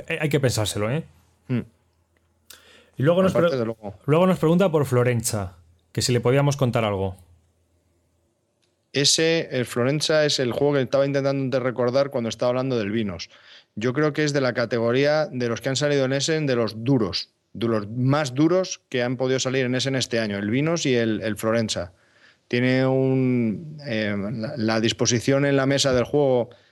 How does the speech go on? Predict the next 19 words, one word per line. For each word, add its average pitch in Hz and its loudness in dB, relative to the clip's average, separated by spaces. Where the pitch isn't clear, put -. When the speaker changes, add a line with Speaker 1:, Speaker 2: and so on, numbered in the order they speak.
Speaker 2:
o-, 110 -4
abarca 120 0
muchísimo 127 0
espacio. 143 0
Toda 135 0
la 120 -2
gente 127 -4
dice 127 -2
que 123 -6
aunque 113 -2
sean 123 -2
dos 117 -2
jugadores 117 -2
necesitas 117 -2
una 117 0
mesa 117 -2
bastante 123 -2
grande. 131 -2
Eh, 113 2